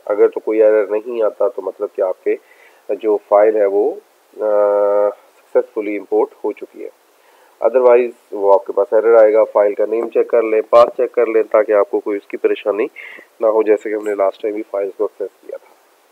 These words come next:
अब इसको हमने run करना है तो obviously हमें क्या करना होगा, Test के अंदर से हम जो भी data है या functions हैं या variables हैं उनको हम access कर सकते हैं। तो कैसे access करना है, Test dot, uh,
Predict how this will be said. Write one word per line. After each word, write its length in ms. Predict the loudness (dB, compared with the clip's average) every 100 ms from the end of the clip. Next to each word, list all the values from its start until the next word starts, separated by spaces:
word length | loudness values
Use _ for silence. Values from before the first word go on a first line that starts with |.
| _ _ -20 -20 _ _ _ _ _ _ _ _ 0
अब 100 | 0
इसको 220 | 0 -2
हमने 180 | 2 6
run 200 | 6 6
करना 240 | 6 8
है 80 | 6
तो 200 | 6 2 4 4 2 -2 -16 -14 -4
obviously 560 | -2 -2 -4 -6 -4
हमें 160 | -4 0
क्या 120 | 0
करना 260 | 0 0 2
होगा, 180 | 4 2
Test 440 | 2 -2 -2 _
के 80 | 0
अंदर 300 | 0 0 -2
से 320 | -2 -4 -4 -4
हम 140 | -6
जो 160 | -6 -6
भी 120 | -6
data 320 | -4 0 -2 -2
है 240 | -6 -4
या 120 | -6 -6
functions 520 | -6 -6 -6 -8 -8
हैं 280 | -8 -6 -6
या 160 | -4 -6
variables 680 | -6 -6 -6 -6 -6 -6 -6
हैं 140 | -6
उनको 280 | -6 -8 -10
हम 160 | -8
access 280 | -8 -6 -6
कर 160 | -4 -4
सकते 300 | -4 0 2
हैं। 80 | 2 0 _ -20 _ _ _ _
तो 60 | -2
कैसे 260 | 2 2 2
access 260 | 0 0
करना 280 | 2 2 2
है, 60 | 2
Test 280 | 2 0 _
dot, 500 | 2 4 4 0 -4
uh, 440 | 0 2 2 2